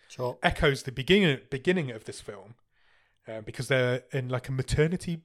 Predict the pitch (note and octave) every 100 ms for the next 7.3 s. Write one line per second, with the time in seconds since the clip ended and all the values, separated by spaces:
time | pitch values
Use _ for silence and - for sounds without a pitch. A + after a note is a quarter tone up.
0 | - D#3 G3 C4 - _ _ _ _ _
1 | _ _ _ _ _ - G#2+ D#3 C3+ C3
2 | - - C#3+ C#3+ C#3 D3 D#3+ D#3 G#2+ C3
3 | C3+ C#3+ G#2+ G#2 C#3 - - _ _ _
4 | - B3 - - - _ _ _ - -
5 | E3+ D#3 A2 B2+ B2 - - D#3+ D3 C3
6 | A2+ B2 A2+ A2+ G2+ A2+ D#3+ - - G#2
7 | - G#2+ -